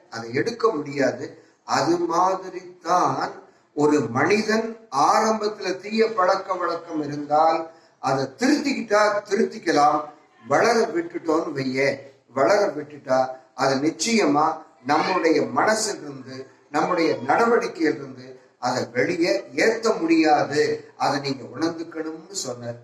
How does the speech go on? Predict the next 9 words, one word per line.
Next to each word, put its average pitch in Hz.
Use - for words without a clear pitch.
பையன்களுக்கு 165
ஒரு 160
இயற்கையா 196
வச்சு 196
ஒரு 160
அறிவுரை 196
சொன்னாரு. 131
பையன்களும் 202
திருந்திட்டான். 220